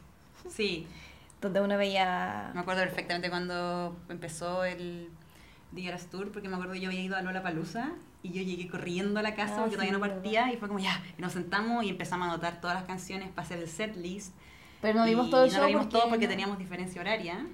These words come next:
Speaker 2: No, y porque nosotros queríamos igual que fuera algo sorpresa,
Speaker 1: Ah,
Speaker 2: porque
Speaker 1: también,
Speaker 2: nosotros
Speaker 1: po.
Speaker 2: íbamos a, a, a,
Speaker 1: Entonces
Speaker 2: a
Speaker 1: yo me acuerdo
Speaker 2: abril,
Speaker 1: que
Speaker 2: o
Speaker 1: yo
Speaker 2: sea,
Speaker 1: me
Speaker 2: abril.
Speaker 1: desperté como a las cuatro de la mañana, me metí un, me metí a Twitter, estaba todo el setlist e hice una foto.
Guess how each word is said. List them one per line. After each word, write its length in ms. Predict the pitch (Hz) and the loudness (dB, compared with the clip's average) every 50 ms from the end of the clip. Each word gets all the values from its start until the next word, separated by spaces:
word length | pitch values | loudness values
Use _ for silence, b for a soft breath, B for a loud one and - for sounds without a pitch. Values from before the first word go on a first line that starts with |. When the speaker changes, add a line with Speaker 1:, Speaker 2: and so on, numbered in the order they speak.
| - - | 0 4
Speaker 2:
No, 140 | 240 269 | 6 6
y 60 | 277 262 | 6 6
porque 140 | 254 240 220 | 6 4 4
nosotros 220 | 214 233 233 254 247 | 2 0 -2 -2 -2
queríamos 220 | 220 233 247 247 | 0 0 2 2
igual 140 | 240 240 240 | 2 2 0
que 60 | - | 0
fuera 180 | - 254 240 247 | 0 2 4 4
algo 140 | 247 247 254 | 4 2 0
sorpresa, 440 | - 254 - - - 247 302 - - | -2 -2 -2 -2 -2 -2 0 2 4
Speaker 1:
Ah, 80 | 226 247 | 4 4
Speaker 2:
porque 120 | 262 - 202 | 4 4 4
Speaker 1:
también, 260 | 190 226 220 - - | 4 4 2 2 2
Speaker 2:
nosotros 100 | 226 240 | 2 4
Speaker 1:
po. 40 | 226 233 233 | 4 4 6
Speaker 2:
íbamos 120 | 226 220 214 | 6 8 8
a, 280 | 208 202 196 196 - | 8 6 4 4 2
a, 400 | - - 113 165 196 196 190 190 - | 0 0 2 4 4 4 4 2 0
a, 140 | - - - - - - - | -2 -2 -2 -2 -4 -6 -6
Speaker 1:
Entonces 200 | - - 196 180 | -8 -8 -2 2
Speaker 2:
a 40 | 202 | 4
Speaker 1:
yo 40 | 202 | 4
me 60 | 208 | 6
acuerdo 200 | 208 233 208 214 | 6 6 6 4
Speaker 2:
abril, 60 | 208 214 | 4 4
Speaker 1:
que 60 | 196 | 4
Speaker 2:
o 20 | 202 | 6
Speaker 1:
yo 20 | 226 | 8
Speaker 2:
sea, 40 | 208 | 8
Speaker 1:
me 60 | 208 | 8
Speaker 2:
abril. 160 | 214 226 233 | 6 4 2
Speaker 1:
desperté 160 | 208 202 196 202 | 2 2 0 0
como 120 | 214 208 | 0 0
a 40 | 202 | 0
las 100 | 190 - - - - | 0 -2 -8 -12 -8
cuatro 200 | - 226 233 233 | -4 -4 -4 -2
de 60 | 254 | 0
la 60 | 262 | 0
mañana, 400 | 262 269 262 247 202 185 185 190 214 302 311 - - - - | 0 2 0 0 0 -2 -4 -4 -6 -8 -8 -12 -14 -14 -10
me 80 | 190 185 | -6 -6
metí 180 | 180 180 185 | -6 -4 -4
un, 600 | 185 190 190 185 180 175 170 165 160 160 160 160 160 170 | -2 -2 0 0 0 -2 -2 -4 -4 -4 -4 -6 -6 -6
me 60 | 180 | -6
metí 220 | 180 180 185 196 | -6 -4 -4 -4
a 140 | 190 190 185 | -4 -4 -2
Twitter, 320 | 202 240 254 254 285 330 | -4 -4 -2 -2 -2 -2
estaba 400 | 381 339 - - 220 208 196 196 | -2 -4 0 2 4 4 4 2
todo 160 | 196 202 208 220 | 2 -2 -2 -2
el 140 | 220 220 220 | -2 -4 -4
setlist 440 | - 247 254 254 285 320 320 320 - | -4 -4 -4 -2 -2 -4 -4 -4 -4
e 40 | 202 | -6
hice 120 | 196 185 202 | -6 -4 -4
una 140 | 190 160 | -4 -4
foto. 320 | - - 160 160 160 143 | -4 -4 -6 -6 -6 -8